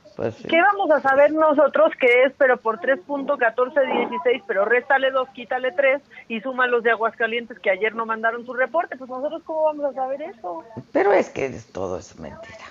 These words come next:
Speaker 1: Oye, este, rápidamente, ayer, eh, que entrevistamos, eh, a Alicia Jiménez,
Speaker 2: Ujú.
Speaker 1: de esta maquila-, maquiladora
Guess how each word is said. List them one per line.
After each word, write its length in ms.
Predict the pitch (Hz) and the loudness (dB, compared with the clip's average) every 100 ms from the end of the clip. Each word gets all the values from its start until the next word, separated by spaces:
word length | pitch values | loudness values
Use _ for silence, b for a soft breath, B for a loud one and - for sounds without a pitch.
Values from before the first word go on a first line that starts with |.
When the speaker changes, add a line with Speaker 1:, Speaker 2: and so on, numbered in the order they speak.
| - | -8
Speaker 1:
Oye, 460 | 151 185 175 156 - | 0 2 2 0 2
este, 420 | 175 165 - 185 | 0 0 -2 0
rápidamente, 800 | 175 220 226 196 180 175 175 214 | 2 2 2 2 0 0 0 0
ayer, 540 | 160 151 156 175 180 - | 0 0 2 2 2 0
eh, 340 | 160 139 131 120 | 0 2 0 -2
que 100 | 143 | -4
entrevistamos, 1080 | 139 135 131 131 - 147 143 151 - - - | -2 0 0 -2 -2 0 2 -2 -4 -12 -4
eh, 420 | 143 135 127 123 | -2 0 0 2
a 80 | 120 | 2
Alicia 520 | 131 147 - 156 143 | 0 -4 -2 0 2
Jiménez, 800 | 120 - 135 131 127 139 381 - _ _ _ _ _ _ _ | 0 -4 -2 0 -2 -4 -8 -14 _ _ _ _ _ _ _
Speaker 2:
Ujú. 320 | 190 208 110 | -14 -10 -8
Speaker 1:
de 380 | 101 117 113 113 | 0 4 4 2
esta 580 | - 131 - 139 123 107 | -2 -4 0 2 2 0
maquila-, 680 | 110 117 113 - 107 113 117 - | -2 -4 -6 -8 -8 -6 -8 -8
maquiladora 1000 | 123 120 113 117 117 117 123 131 - | -8 -8 -8 -6 -4 -2 0 0 -2